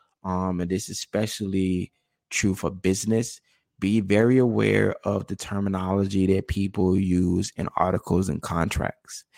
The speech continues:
because what you may hear may be a bre-, abbreviation of the truth. So what you're hearing as the main caption of the article is Tyler Perry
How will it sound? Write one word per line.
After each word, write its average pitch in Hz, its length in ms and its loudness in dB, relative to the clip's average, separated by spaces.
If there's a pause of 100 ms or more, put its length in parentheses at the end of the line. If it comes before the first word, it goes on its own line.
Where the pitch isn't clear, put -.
(460)
because 95 680 -2 (520)
what 104 300 6
you 135 280 4
may 117 320 2
hear 139 580 4 (320)
may 104 280 4
be 104 280 2
a 90 320 2
bre-, 101 360 -2 (140)
abbreviation 104 1120 4
of 90 240 0
the - 100 -4
truth. - 360 -6 (440)
So 95 640 2 (920)
what 104 320 4
you're 135 220 8
hearing 131 420 6
as 101 160 0
the 98 80 0
main 110 300 4
caption 101 380 -2
of 85 120 -2
the - 60 -2
article 160 300 4
is 120 100 0
Tyler 196 240 0
Perry 156 320 8